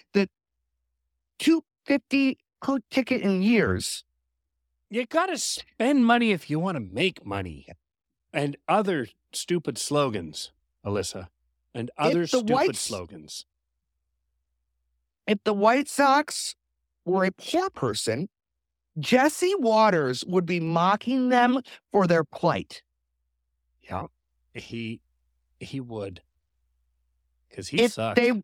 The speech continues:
Speaker 1: he does suck.
Speaker 2: Ah, he's
Speaker 1: If they
Speaker 2: terrible.
Speaker 1: w-, if they were a migrant, local right-wing personality Amy Jacobson would be complaining about how they are draining resources and getting handouts from our government.
Speaker 2: <laughs> Yeah.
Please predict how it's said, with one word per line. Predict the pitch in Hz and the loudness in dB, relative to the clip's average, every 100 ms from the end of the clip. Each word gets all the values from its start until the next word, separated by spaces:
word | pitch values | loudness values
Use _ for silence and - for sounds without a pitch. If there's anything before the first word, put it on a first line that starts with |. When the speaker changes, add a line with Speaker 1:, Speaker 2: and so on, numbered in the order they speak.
| - _ _ _ _ 160 | -10 _ _ _ _ -4
Speaker 1:
he | 190 311 | -2 2
does | 254 254 | 4 4
suck. | - 131 117 - | 2 -2 -2 -2
Speaker 2:
Ah, | 208 208 | 0 2
he's | 165 | 2
Speaker 1:
If | 247 - | 0 0
they | 240 233 | 2 2
Speaker 2:
terrible. | |
Speaker 1:
w-, | 233 196 _ _ _ _ _ _ _ | 0 -4 _ _ _ _ _ _ _
if | 226 214 | 0 2
they | 240 240 | 4 4
were | 220 208 | 4 4
a | 185 | 4
migrant, | 196 262 320 214 185 208 - | 4 4 2 2 2 2 -2
local | 139 143 208 247 - 233 190 | -8 2 4 4 2 2 0
right-wing | 127 135 190 - 160 160 151 | 0 2 2 0 -2 -2 -4
personality | 160 165 - 156 147 147 151 - | -4 -4 -2 0 2 2 0 -2
Amy | 135 160 165 | -2 0 0
Jacobson | 123 147 254 208 143 165 240 _ _ - 156 165 | 0 -2 -2 -4 -2 -4 -6 _ _ -18 -16 -4
would | 226 202 | 0 2
be | 254 | 2
complaining | - 220 - 285 311 254 208 | 0 -4 0 2 2 2 2
about | 208 196 190 | 2 2 2
how | 190 196 - | 2 0 -2
they | 185 | 0
are | 170 | 0
draining | 170 - 180 240 277 277 214 | -2 -4 0 2 2 -2 0
resources | 208 226 - 151 139 139 160 | 2 0 2 0 0 -4 -6
and | 147 | 0
getting | 180 196 214 | 2 2 2
handouts | 156 180 190 196 139 117 - | -2 0 4 4 2 0 -2
from | 160 | 0
our | 143 | 2
government. | 160 156 131 80 - - | 2 0 -2 -8 -12 -20
Speaker 2:
<laughs> | _ _ _ _ _ _ _ _ 107 | _ _ _ _ _ _ _ _ -6
Yeah. | 160 135 | -2 -2